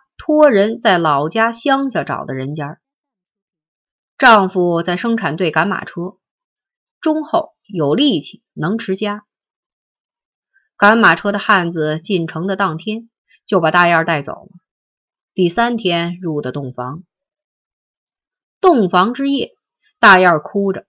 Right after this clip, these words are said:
把一切都说了。丈夫用赶车的鞭子抽了她一顿，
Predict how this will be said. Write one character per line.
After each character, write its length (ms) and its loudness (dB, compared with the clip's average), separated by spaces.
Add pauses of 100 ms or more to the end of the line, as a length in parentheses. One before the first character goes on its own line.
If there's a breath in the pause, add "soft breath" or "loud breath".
把 100 0
一 300 0
切 260 0
都 160 -6
说 300 -6
了。 120 -14 (1300)
丈 320 4
夫 180 -2
用 180 -2
赶 280 0
车 180 -6
的 100 -2
鞭 340 -2
子 200 -6
抽 340 2
了 80 -4
她 140 -10
一 140 -8
顿， 180 -18